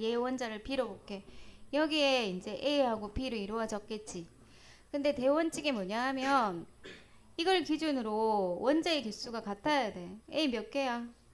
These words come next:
두 개이지. 그럼 두 개 해결됐고, 야 몇 개야? 두 개니까 이렇게 하면 또 두 개 해결됐어. 그럼 얘의 C 같은 경우는 A 하나에 B 하나야. 그러면 합하면 몇 개? 두 개가 나오지.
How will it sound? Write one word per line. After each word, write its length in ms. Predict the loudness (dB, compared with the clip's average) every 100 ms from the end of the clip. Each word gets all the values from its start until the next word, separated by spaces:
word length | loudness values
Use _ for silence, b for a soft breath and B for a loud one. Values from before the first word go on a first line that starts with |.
| -20 -20 -20 -20 -20 -18
두 140 | -2
개이지. 480 | 2 2 2 -6 -6
그럼 180 | -6 -6
두 140 | -4
개 140 | 2 2
해결됐고, 960 | 4 2 2 0 0 -2 -2 -2 -4 -2
야 100 | 0
몇 200 | 0 0
개야? 340 | 2 2 0 -6 -20 -20 -20 -20 -16 -6
두 120 | 0
개니까 640 | 2 2 0 2 2 2
이렇게 300 | 0 -2 0
하면 160 | -4 -4
또 120 | -6
두 160 | -8 -4
개 140 | -2
해결됐어. 640 | 0 2 2 0 -6 -12 -12 -18 B B B
그럼 200 | 2 4
얘의 580 | 6 8 8 8 4 0 -14 -20 -18
C 260 | -10 -4 2
같은 300 | 2 2 -2
경우는 600 | -2 -2 -2 -2 -2 -2 2
A 220 | 4 4
하나에 500 | 2 0 -2 -4 -4
B 160 | -2
하나야. 560 | -2 -2 -4 -4 -6 -12 b b -16
그러면 240 | -6 -2 0
합하면 540 | 0 2 4 4 2
몇 220 | 0 -2
개? 260 | 2 2 0 -10 -16 -16 -20 -20 -16
두 160 | -10 0
개가 340 | 4 6 4
나오지. 480 | 2 -4 -6 -8